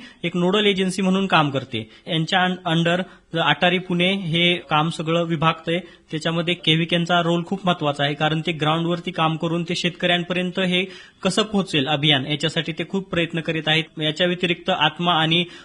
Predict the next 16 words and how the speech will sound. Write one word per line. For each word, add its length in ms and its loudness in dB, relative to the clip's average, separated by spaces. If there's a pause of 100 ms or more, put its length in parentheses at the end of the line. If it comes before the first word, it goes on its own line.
(120)
राज्य 280 2
कृषी 280 -4
विभाग 260 4 (240)
यांचा 280 2
सहभाग 380 4 (120)
अत्यंत 460 -2 (320)
महत्वाचा 500 4
आहे 140 6
आणि 220 2
ते 320 -4
त्यांचा 440 0
रोल, 360 0
अ, 260 4
निभावत 400 8
आहेत 220 6
व्यवस्थित, 400 0